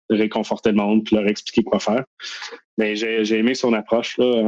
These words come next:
un peu qu'est-ce qu'on dit, euh, nous aussi, mais dit par cette personne-là, ça a plus d'impact, évidemment. <clears throat> De justement, tu sais, c'est, c'est un des seuls moments dans l'histoire ou dans votre vie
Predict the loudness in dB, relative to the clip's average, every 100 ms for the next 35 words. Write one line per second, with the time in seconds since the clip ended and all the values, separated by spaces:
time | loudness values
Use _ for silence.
0 | 2 2 2 0 0 2 2 4 4 6
1 | 4 4 2 4 4 4 2 0 0 2
2 | 2 2 2 0 0 0 -2 -2 -2 0
3 | 0 0 0 0 -2 0 2 2 2 -2
4 | 0 0 2 0 -2 -6 -16 -20 -20 _
5 | _ _ -2 0 2 2 2 2 0 0
6 | -4 -2 -2 0 -2 -2 0 0 0 -2
7 | -6 _ -4 -2 0 -2 0 0 0 0
8 | 0 0 0 -2 0 0 0 0 0 0
9 | 0 0 0 -2 -2 2 2